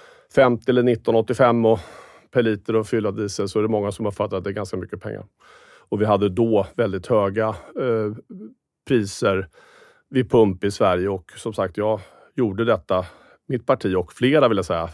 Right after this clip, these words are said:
gick ju med på den här reduktionsplikten då med berått mod. Eh, och det var ju för att vi tycker att, eh, den här omställningen är viktig. Vi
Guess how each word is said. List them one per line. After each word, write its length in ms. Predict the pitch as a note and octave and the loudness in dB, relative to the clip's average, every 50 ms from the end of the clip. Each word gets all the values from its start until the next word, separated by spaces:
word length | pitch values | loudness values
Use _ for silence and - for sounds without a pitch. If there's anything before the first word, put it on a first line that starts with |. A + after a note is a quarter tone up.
| - - - - _ _ - A2 G#2+ | -14 -20 -20 -20 _ _ -10 -8 -8
gick 220 | G#2+ A2 G#2+ G#2 - | -8 -8 -8 -8 -4
ju 60 | F#2+ | -2
med 180 | G#2 B2 C3+ - | 0 0 2 2
på 80 | D3 | 0
den 80 | B2 G2+ | 0 0
här 60 | F2+ | 0
reduktionsplikten 680 | E2+ F2+ F2+ F2 G#2+ F#2+ E2+ - - F2+ - F2+ F#2 | -2 -4 -4 -4 -2 -4 -4 -6 -8 -8 -6 -4 -2
då 280 | A#2 C#3 A2 E2 - - - - _ _ _ | 0 0 0 -2 -4 -6 -10 -20 _ _ _
med 160 | - G#2 F#2 | -6 -4 -2
berått 400 | F2 G2+ G2 F2 D#2+ - - - | -2 -2 -2 -2 -2 -4 -6 -2
mod. 420 | - B2 B2+ F#2 - D2+ D2+ F#2+ E2+ - - - - - - - - - - | 2 2 2 2 0 -4 -8 -8 -8 -10 -12 -20 -20 -20 -20 -20 -18 -10 -8
Eh, 280 | G#2 G#2 G2+ G2+ G2+ G2+ | -6 -6 -4 -4 -4 -4
och 160 | - - G2+ F#2+ | -4 -4 -2 -2
det 120 | G#2+ A2+ | 0 0
var 200 | A#2 A#2 G2+ F#2+ | 2 2 2 2
ju 100 | G2+ G#2 | 2 0
för 120 | - - | -2 -2
att 120 | G#2+ F2+ E2+ | -4 -4 -4
vi 120 | F2+ E2+ | -6 -8
tycker 320 | - - F#2 E2 - G2 F2+ | -6 -8 -8 -6 -4 -4 -4
att, 240 | F2 E2+ - - | -4 -4 -6 -4
eh, 140 | G2+ F#2 F2 E2 - - _ - - G3+ - - - - | -4 -4 -4 -4 -8 -14 _ -16 -14 -12 -10 -8 -8 -8
den 140 | - A2 | -8 -6
här 120 | G#2 F2 F#2 | -6 -4 -4
omställningen 580 | - B2 G#2+ F2+ E2+ - A2 G#2 F#2+ G2+ F2+ | -2 -2 -2 -4 -4 -6 -6 -6 -4 -4 -6
är 40 | F#2 | -6
viktig. 340 | G2+ F#2 - - - A#2 F2+ | -6 -8 -8 -8 -6 -6 -4
Vi 300 | F2+ G2 G#2+ A2 G#2 | -4 -4 -4 -4 -6